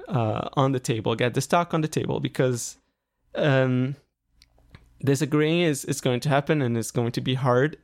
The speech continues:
and, uh, it, family discussions are tough. It's not easy to just live in the same household and, uh, having, um,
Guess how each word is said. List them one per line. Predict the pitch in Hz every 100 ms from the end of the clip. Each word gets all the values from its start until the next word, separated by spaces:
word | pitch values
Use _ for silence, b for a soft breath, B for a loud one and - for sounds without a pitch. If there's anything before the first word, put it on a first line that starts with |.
| -
and, | 120 113 113
uh, | 110 107 113 113 - - B B -
it, | - 131 - - 170
family | 147 127 127
discussions | 120 - 120 - 123
are | 113 127
tough. | 123 123 - -
It's | 131 -
not | 117 117
easy | 117 123
to | - 117
just | 110 - - - - _ _ _ 131
live | 127
in | 127
the | 117
same | 135 123
household | 135 117 117 139 135 131
and, | 120 117 113
uh, | 110 107 - -
having, | 135 123 120 117 117 _ _ _ _ _
um, | - 127 117 117 113 113 110 110 202